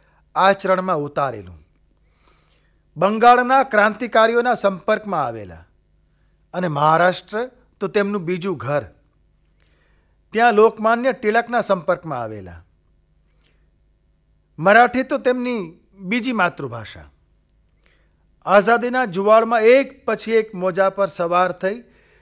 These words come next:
મહારાષ્ટ્રમાં અનેક સભાઓ તેમણે ગજવી છે. તે વખતે પ્રજાની નાડસમા કેસરી અને રાષ્ટ્રમત એ પત્રોમાં તેમણે કામ કરેલું.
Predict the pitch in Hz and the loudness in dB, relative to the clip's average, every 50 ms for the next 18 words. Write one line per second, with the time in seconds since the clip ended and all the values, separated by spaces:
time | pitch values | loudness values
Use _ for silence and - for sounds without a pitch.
0 | _ _ 135 151 175 190 190 196 202 202 208 190 - - 208 208 208 208 185 196 | _ _ -4 0 4 4 6 6 6 4 2 0 -2 -8 -6 -4 -2 -2 -2 -2
1 | 226 247 277 285 269 - - - 202 190 156 175 180 190 220 233 226 226 196 185 | 0 0 0 0 0 -4 -4 -2 -2 0 2 2 2 2 2 0 -2 -4 -6 -6
2 | 180 180 170 139 123 147 147 135 151 170 190 180 - - 95 78 67 _ _ _ | -6 -6 -8 -4 -4 -6 -6 -6 -8 -10 -10 -10 -14 -18 -20 -20 -20 _ _ _
3 | _ _ _ _ _ _ _ _ _ _ _ _ _ _ _ _ _ _ _ _ | _ _ _ _ _ _ _ _ _ _ _ _ _ _ _ _ _ _ _ _
4 | _ _ _ _ 202 214 220 226 220 214 214 202 - 240 247 247 - 196 196 180 | _ _ _ _ 4 4 4 4 2 0 -4 -2 -2 -2 -2 -2 0 0 0 2
5 | 165 190 190 196 208 202 185 170 160 160 175 175 165 - 180 180 180 190 190 180 | 2 0 0 0 -4 -6 -4 -2 -2 0 -2 -2 -4 -6 -8 -6 -6 -6 -8 -8
6 | - - 160 170 170 165 - 185 180 196 185 143 127 _ _ _ _ _ _ _ | -10 -10 -8 -8 -8 -8 -8 -10 -8 -8 -10 -10 -14 _ _ _ _ _ _ _
7 | _ _ _ _ _ _ - 196 208 196 160 160 170 175 165 - - - 220 220 | _ _ _ _ _ _ -10 -4 -4 -2 0 0 0 -2 -4 -8 -6 -6 -2 0
8 | 214 208 202 - _ _ _ _ _ _ _ _ _ _ 196 190 - - 185 180 | 0 0 -2 -4 _ _ _ _ _ _ _ _ _ _ -14 -8 -4 -4 -4 -2
9 | - - 190 190 196 208 214 214 214 185 170 165 151 147 - 147 143 147 151 147 | -2 -2 -2 0 0 -2 -2 -2 -4 -6 -6 -6 -8 -8 -6 -4 -2 -2 -4 -6
10 | 139 - 113 104 107 98 92 87 78 | -10 -14 -14 -14 -14 -18 -20 -20 -20